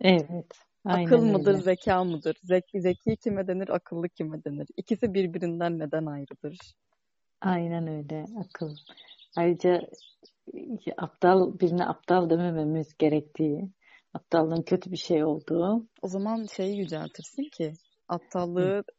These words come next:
Speaker 2: birisine aptal dememen gerektiğini düşünürsen, kendi zekanı ya da işte akıl, aklını yüceltmez misin?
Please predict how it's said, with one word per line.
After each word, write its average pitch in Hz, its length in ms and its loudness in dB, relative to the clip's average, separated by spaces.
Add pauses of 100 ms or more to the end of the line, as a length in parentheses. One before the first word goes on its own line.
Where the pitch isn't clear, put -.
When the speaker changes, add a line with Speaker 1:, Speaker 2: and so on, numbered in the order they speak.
Speaker 2:
birisine 175 320 -6
aptal 185 420 -4
dememen 180 400 -2
gerektiğini 170 520 -6
düşünürsen, 240 600 -8 (380)
kendi 190 300 -4
zekanı 190 540 -2
ya 185 160 -4
da 165 40 -2
işte - 220 -12
akıl, 175 440 -6
aklını 190 380 -6
yüceltmez 196 640 -2
misin? 170 360 -8